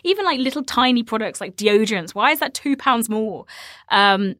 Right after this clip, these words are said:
so it's a start, it's a step. It's something we've been calling for for years, but it's not, it's not a complete victory. And I also think we have to look at, again, gender inequality and, and s-, financial inequality in terms of, like,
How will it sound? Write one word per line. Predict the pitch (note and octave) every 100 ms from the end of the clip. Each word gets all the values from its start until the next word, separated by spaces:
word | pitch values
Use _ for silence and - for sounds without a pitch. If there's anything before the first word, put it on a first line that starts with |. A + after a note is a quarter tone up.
| -
so | - C4
it's | B3
a | B3+
start, | - A#3 G#3+ -
it's | A3
a |
step. | - - F#3+ - -
It's | G3+
something | A3+ A3
we've | G3+
been | G3+
calling | - G#3 F#3+
for | F3+
for | F3 F#3
years, | F#3+ F3 E3 -
but | F#3 -
it's | D3+ -
not, | G3+ F#3+ - - - - - - - -
it's | -
not | C4+
a | C4+
complete | A#3+ E3+ F#3
victory. | - - F#3 E3
And | G#3
I | A#3+
also | C4+ C#4 C4
think | A#3+ A3
we |
have | A3 G#3+
to | G#3
look | G#3 -
at, | F#3+ F3+ - _ - - -
again, | G#3 G3+ F3+ F3 E3 _ _ -
gender | A3+ A3 G#3
inequality | F#3+ - F#3+ F3 E3+ D#3+ E3+
and, | F3 -
and | F3+ E3+
s-, | - - _
financial | - F#3 G#3 - F3+
inequality | E3 - E3 D#3 E3+
in | C3+ E3+
terms | E3+ F3 E3+
of, | E3+
like, | D#3 -